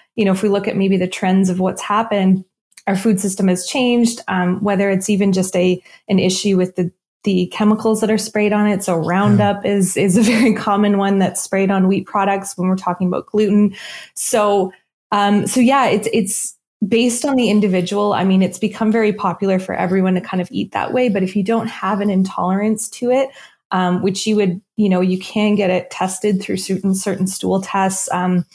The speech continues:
Speaker 1: there's some that I do where if athletes do wanna look specifically into food intolerances, I won't just look at blood analysis in terms of, like, food intolerance through blood, because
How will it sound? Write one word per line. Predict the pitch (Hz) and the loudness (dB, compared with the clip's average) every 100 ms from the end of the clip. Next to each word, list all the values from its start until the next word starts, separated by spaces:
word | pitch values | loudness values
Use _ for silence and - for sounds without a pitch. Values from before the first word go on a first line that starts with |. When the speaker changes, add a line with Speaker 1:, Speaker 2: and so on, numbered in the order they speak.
| - - _ | -16 -18 _
Speaker 1:
there's | 190 185 | -2 0
some | 196 | 0
that | 196 190 | 0 0
I | 175 | 0
do | 185 185 196 | 0 2 2
where | 185 170 175 | 2 2 -2
if | 175 - - | -4 -16 -6
athletes | 190 190 190 185 - | -4 -2 -4 -6 -4
do | 196 185 | 0 2
wanna | 190 185 | 2 2
look | 185 | 0
specifically | - - 190 180 185 185 202 | -4 -6 -4 -4 -4 -4 -2
into | 185 185 185 - 190 185 185 - - - | 2 2 2 2 2 2 0 -6 -18 -2
food | 247 | 2
intolerances, | 247 233 233 233 233 233 | 4 2 2 2 2 0
I | 202 | 0
won't | 185 190 | 0 0
just | 190 185 - | -2 -4 -2
look | 185 | -4
at | 190 190 | -6 -4
blood | 185 180 175 | 0 0 0
analysis | 196 185 185 190 - 190 190 | 0 0 2 0 0 0 2
in | 185 | 0
terms | 190 185 185 | 2 0 0
of, | 185 - | -2 -4
like, | 165 175 _ - | -4 -6 _ -20
food | - 202 | -6 0
intolerance | 185 190 185 185 185 | 2 2 2 0 -2
through | - 185 | -6 -4
blood, | 196 202 | -2 0
because | 190 190 185 | 0 -2 -2